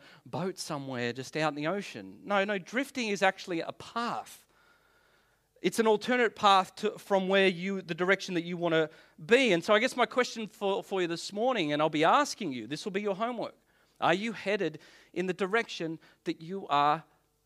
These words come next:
intended? Recalculating, recalculating, recalculating. Hey, look, it, here's the thing. It didn't matter that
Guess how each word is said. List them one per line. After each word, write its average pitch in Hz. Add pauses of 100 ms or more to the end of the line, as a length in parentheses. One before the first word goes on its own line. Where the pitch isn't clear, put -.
(180)
intended? 202 (1900)
Recalculating, 131
recalculating, 127 (100)
recalculating. 147 (200)
Hey, 185
look, 170
it, 170 (160)
here's 175
the 180
thing. 151 (220)
It 160
didn't 220
matter 185
that 165